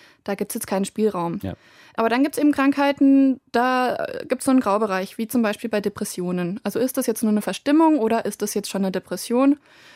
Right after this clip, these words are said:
Speaker 1: Und genau, ähm, solche Krankheiten sind auch tatsächlich sehr rapide angestiegen. Also bei Depressionen hat die T K zum Beispiel einen Anstieg um das Vierfache verzeichnet an Diagnosen, die da eingelaufen sind.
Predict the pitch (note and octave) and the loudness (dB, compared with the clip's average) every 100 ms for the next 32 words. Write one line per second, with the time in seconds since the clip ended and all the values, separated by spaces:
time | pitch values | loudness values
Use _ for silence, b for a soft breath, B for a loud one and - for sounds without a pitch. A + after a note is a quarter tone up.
0 | b A3 A3 G#3+ G3+ A3+ C4 - A3 A3 | b -2 0 2 2 4 2 2 2 4
1 | A3 G#3+ G#3 C4 C#4 A#3 A#3 A3+ A3+ A3+ | 4 4 2 2 0 0 0 0 0 0
2 | A#3 A3 A3 G#3 A3 A3+ A3 - G#3+ A#3+ | 0 -2 -4 -4 -4 -2 -4 -2 0 0
3 | A#3+ A#3 A#3 G#3+ A3 C4 - G3 F#3 F3 | 0 -2 -2 -2 2 2 0 -6 -4 -2
4 | F#3 b b b b - G3+ G3 F#3+ F#3 | -4 b b b b -6 -2 0 0 0
5 | F#3 _ G#3 G#3 A#3 A3+ A3 C4 B3 A3+ | -4 _ -2 -2 0 0 4 4 4 0
6 | G#3 - A#3 B3+ - G#3+ B3+ - A#3+ A#3+ | -4 -2 -2 -2 -2 0 0 0 0 0
7 | - B3+ C4+ C4+ G3 G3 G#3 - G#3 G3+ | -2 0 0 0 -2 -2 -4 -6 -6 -4
8 | G3 - - C4 C#4+ C4+ C4+ C#4+ C#4+ - | -4 -4 0 0 0 -4 -4 -6 -6 -2
9 | C#4 C#4+ D#4 D4+ G#3+ G3+ G3 - G3 G#3+ | -2 -2 -4 -4 -2 -2 -2 -4 -4 0
10 | B3+ A#3+ A#3+ A#3 B3 A#3+ B3 C4 B3+ B3 | 0 0 0 0 2 2 0 0 0 -2